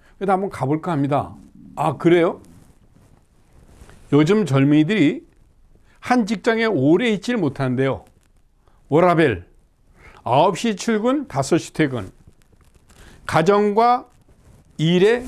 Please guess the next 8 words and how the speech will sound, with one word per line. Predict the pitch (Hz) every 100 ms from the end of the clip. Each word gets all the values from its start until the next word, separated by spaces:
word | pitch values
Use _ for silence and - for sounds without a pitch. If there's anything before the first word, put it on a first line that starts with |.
| 208
균형, | - 165 165 107 87 _ _ _ _ _ _ _ _ _ _
work | 135 190 196 185 -
and | 190 202
life | 139 160 180 160
balance. | 160 156 147 139 - 107 85 _ _ _ - - -
주 | - 226 226
오십이 | 175 185 - 190 190
시간, | 170 170 147 98